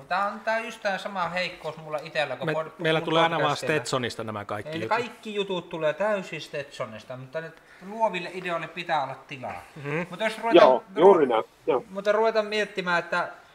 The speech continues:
Speaker 1: minkä verran se poi-, poistaa maksuja, niin mä ite tota varmaan meen suunnilleen sinne, meenköhän mä korkeampaan tuloluokkaan
Speaker 2: Mm.
Speaker 1: näin keskituloisena.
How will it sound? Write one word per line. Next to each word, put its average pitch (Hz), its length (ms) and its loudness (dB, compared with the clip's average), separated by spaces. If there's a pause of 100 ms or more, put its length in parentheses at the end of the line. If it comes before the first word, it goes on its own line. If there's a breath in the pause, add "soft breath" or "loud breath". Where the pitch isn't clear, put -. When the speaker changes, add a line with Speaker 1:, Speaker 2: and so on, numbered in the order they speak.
(200 soft breath)
Speaker 1:
minkä 180 260 0
verran 170 200 2
se 180 100 -4
poi-, 180 380 0
poistaa 175 320 2
maksuja, 175 580 -4
niin 123 200 -8
mä 160 160 -2
ite 165 260 -4
tota 139 360 -4
varmaan 143 340 -4
meen 143 240 -4
suunnilleen 135 460 -4
sinne, 127 280 -10 (440)
meenköhän 156 400 0
mä 165 100 -6
korkeampaan 120 600 -6
tuloluokkaan 113 640 -8
Speaker 2:
Mm. - 20 -12
Speaker 1:
näin 117 140 -10
keskituloisena. 107 760 -14